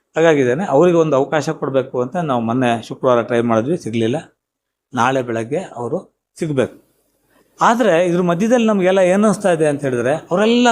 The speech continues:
ಕೈ ತೊಳ್ಕೊಳ್ತಿದ್ದಾರೆ. ಹಿಂದೆಲ್ಲ ನಾವು ಮೀಟ್ ಮಾಡಿದ್ದೀವಿ, ಅಲ್ಲೂ ಹೋಗಿದ್ದಾರೆ, ಮಿನಿಸ್ಟ್ರಿ ಲೆವೆಲ್ ತನಕ ಹೋಗಿದ್ದಾರೆ. ಅವರೆಲ್ಲ, "ಇಲ್ಲ, ಇಲ್ಲ, ನಮ್ಮ ಕೈಯಲ್ಲಿ ಇಲ್ಲಪ್ಪ, ಅದನ್ನು ಯಾವುದೋ ಒಂದು ಅಗೋಚರವಾದಂಥ ಶಕ್ತಿ ಹಿಂದ್ಗಡೆ ಕೆಲಸ ಮಾಡ್ತಾ ಇದ್ದೆ, ಆಫೀಸರ್ಸ್ ಯಾರೂ ಇಲ್ಲ, ಇಲ್ಲಿ ಯಾರೋ ಇದ್ದಾರೆ." "ಅದು ಯಾರಿದ್ದಾರೆ?"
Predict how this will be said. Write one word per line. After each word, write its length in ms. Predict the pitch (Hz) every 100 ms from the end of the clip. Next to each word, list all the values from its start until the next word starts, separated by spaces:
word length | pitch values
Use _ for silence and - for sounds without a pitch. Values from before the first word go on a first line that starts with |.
| 233
ಕೈ 160 | 214
ತೊಳ್ಕೊಳ್ತಿದ್ದಾರೆ. 680 | 220 208 185 180 175 143 113
ಹಿಂದೆಲ್ಲ 340 | 113 175 180 190
ನಾವು 240 | 185 175
ಮೀಟ್ 240 | 170 175
ಮಾಡಿದ್ದೀವಿ, 380 | 180 175 170 170 180 - _ _ - -
ಅಲ್ಲೂ 260 | 165 180
ಹೋಗಿದ್ದಾರೆ, 420 | 165 165 160 165 165
ಮಿನಿಸ್ಟ್ರಿ 400 | 151 180 185 185
ಲೆವೆಲ್ 220 | 180 180
ತನಕ 220 | 180 170
ಹೋಗಿದ್ದಾರೆ. 720 | 170 165 165 170 180 - _ -
ಅವರೆಲ್ಲ, 200 | 196 214
"ಇಲ್ಲ, 240 | 202 220
ಇಲ್ಲ, 160 | 233 226
ನಮ್ಮ 220 | 196 208
ಕೈಯಲ್ಲಿ 280 | 220 233 226
ಇಲ್ಲಪ್ಪ, 280 | 208 196 196
ಅದನ್ನು 300 | 180 196 196
ಯಾವುದೋ 280 | 151 196 226
ಒಂದು 360 | 226 233 226
ಅಗೋಚರವಾದಂಥ 1120 | 208 - - 147 180 208 214 196 196 190 185 185
ಶಕ್ತಿ 380 | 160 165 -
ಹಿಂದ್ಗಡೆ 500 | 196 170 - 175 165
ಕೆಲಸ 220 | 160 147 160
ಮಾಡ್ತಾ 300 | 151 139 135
ಇದ್ದೆ, 400 | 113 104 - _ _ -
ಆಫೀಸರ್ಸ್ 460 | 139 165 175 190 190
ಯಾರೂ 160 | 160 147
ಇಲ್ಲ, 360 | 143 110 107
ಇಲ್ಲಿ 380 | - - - 143
ಯಾರೋ 280 | 135 165 180
ಇದ್ದಾರೆ." 540 | 160 151 110 - - _ _ _ _ _
"ಅದು 180 | 233 226
ಯಾರಿದ್ದಾರೆ?" 800 | 208 226 233 202 175 165 170